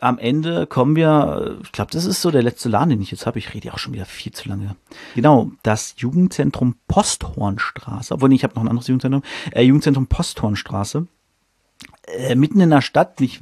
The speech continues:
weit vom Gig entfernt, direkt am Lindener Berg, da hat, äh, Chicken zum Beispiel auch mal eine Zeit lang gearbeitet. Und ich weiß, dass er da dann auch so Jams, also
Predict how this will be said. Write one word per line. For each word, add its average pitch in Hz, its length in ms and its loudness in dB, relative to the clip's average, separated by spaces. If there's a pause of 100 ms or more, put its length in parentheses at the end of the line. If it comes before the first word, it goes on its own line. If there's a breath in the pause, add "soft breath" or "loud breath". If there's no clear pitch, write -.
(140)
weit 117 300 0
vom 117 640 0
Gig 170 200 -4
entfernt, 190 480 -2 (640 loud breath)
direkt - 360 -4
am 123 160 4
Lindener 117 380 0
Berg, 120 600 0
da 120 260 0
hat, 147 220 -2
äh, 131 160 -4
Chicken 208 260 -2
zum 107 120 -4
Beispiel 101 240 -6
auch 98 60 -8
mal 104 80 -4
eine 95 80 -4
Zeit - 200 -8
lang 110 100 -6
gearbeitet. 98 240 -6
Und 117 80 -2
ich - 80 -4
weiß, 123 160 2
dass 156 160 -2
er 139 80 0
da 120 160 2
dann 123 180 0
auch 120 140 0
so - 180 -8
Jams, 117 540 -4
also 110 300 -8